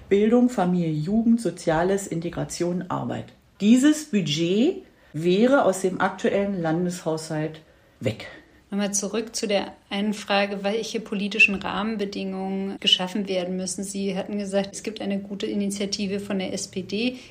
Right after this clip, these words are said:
Speaker 2: Gibt es noch andere Ideen?
Speaker 1: Es gibt jetzt im Wahlkampf eine Fülle von Ideen aus den Wahlprogrammen. Eine Idee, die wir auch spannend finden, ist das Thema Genehmigungsfiktion.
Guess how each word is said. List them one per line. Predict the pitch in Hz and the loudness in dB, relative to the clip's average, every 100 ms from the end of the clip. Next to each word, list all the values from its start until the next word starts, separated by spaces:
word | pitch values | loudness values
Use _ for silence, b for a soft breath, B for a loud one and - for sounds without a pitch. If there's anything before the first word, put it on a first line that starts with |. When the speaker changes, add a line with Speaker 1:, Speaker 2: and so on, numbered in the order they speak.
| - | -18
Speaker 2:
Gibt | 208 | -8
es | 208 202 | -6 -4
noch | 196 - - - | -4 -6 -18 -8
andere | 220 247 269 | -2 0 -2
Ideen? | 277 247 240 240 285 330 - - | -2 -4 -4 0 2 2 -4 0
Speaker 1:
Es | 180 - | 0 4
gibt | 214 262 - | 6 6 6
jetzt | 202 202 | 4 4
im | 196 180 | 0 2
Wahlkampf | 160 208 - 226 226 - | 2 0 4 4 2 0
eine | 180 185 185 180 180 - | 0 0 2 2 2 0
Fülle | - 233 294 | 2 6 6
von | - 180 | 4 2
Ideen | 156 156 165 196 | 2 2 2 2
aus | - 151 - | 0 -4 -2
den | 147 147 | -2 0
Wahlprogrammen. | 147 151 - 180 170 180 196 202 B B B B | -2 -4 -4 -4 -2 0 0 -2 B B B B
Eine | 180 185 | -2 -2
Idee, | 190 175 165 185 | -2 -2 0 0
die | 180 180 | 2 0
wir | 170 | 2
auch | - 202 | 2 2
spannend | - - 220 220 | 0 0 4 4
finden, | - 214 208 214 | 4 2 4 4
ist | 202 196 196 - 175 | 4 0 -2 -10 -6
das | 185 180 | -6 -6
Thema | - 190 196 | -2 0 2
Genehmigungsfiktion. | 175 175 185 214 151 147 - - - - - 147 151 | 2 2 6 6 6 0 -4 -10 -10 -10 -6 -6 -6